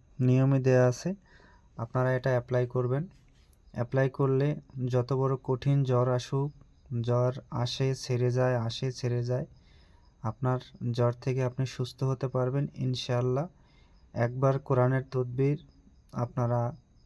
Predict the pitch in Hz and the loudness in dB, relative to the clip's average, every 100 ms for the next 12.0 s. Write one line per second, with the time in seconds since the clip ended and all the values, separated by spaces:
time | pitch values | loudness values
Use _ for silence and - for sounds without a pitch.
0 | - _ _ - 123 131 143 143 143 131 | -20 _ _ -4 -2 -2 -2 0 0 2
1 | 120 120 139 147 185 - _ _ _ _ | 0 0 -4 -4 -6 -14 _ _ _ _
2 | _ _ _ 117 123 123 127 - 127 - | _ _ _ -6 -4 -2 -4 -4 -6 -4
3 | 127 123 139 175 - - _ - _ - | -4 0 0 -4 -10 -20 _ -20 _ -6
4 | 113 117 123 127 123 - 123 127 120 120 | -2 0 0 0 -2 -4 -2 0 0 0
5 | 117 117 - 120 - 120 123 147 190 - | -2 -4 -6 -8 -4 -2 0 -2 -6 -16
6 | _ - - - - - 120 123 139 135 | _ -20 -20 -20 -20 -6 -4 -2 0 0
7 | 151 - - 127 123 143 147 147 - _ | -2 -8 -6 -2 0 2 0 -2 -14 _
8 | _ _ - _ _ _ _ - 131 123 | _ _ -20 _ _ _ _ -6 2 4
9 | 139 143 143 135 139 135 143 131 131 - | 4 2 2 2 2 2 2 4 2 2
10 | 131 127 123 123 - 143 143 - 131 131 | 0 2 0 -2 2 0 0 -2 -2 0
11 | 123 117 113 - 135 135 131 127 131 | 0 2 0 -2 -2 0 0 -2 -2